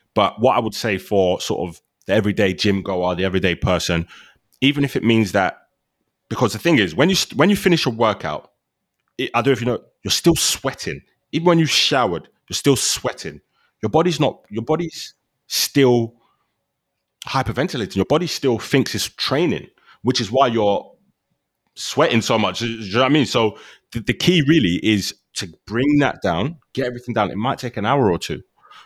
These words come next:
You would be better off finishing the workout, going to have a shower,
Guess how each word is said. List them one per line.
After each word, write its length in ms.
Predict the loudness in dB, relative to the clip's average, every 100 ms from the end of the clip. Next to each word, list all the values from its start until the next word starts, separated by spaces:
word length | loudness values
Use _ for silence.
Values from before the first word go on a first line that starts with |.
| _
You 120 | 2
would 100 | 2
be 120 | 2 2
better 380 | 2 2 2
off 460 | 2 -2 -6 -18 _ _ _ _
finishing 420 | -6 -4 -2 0
the 80 | 0
workout, 540 | 0 -2 -2 -6 -6 _ _ _ _ 0
going 240 | 4 4
to 80 | 2
have 160 | -4 -6
a 40 |
shower, 360 | -4 -4 -4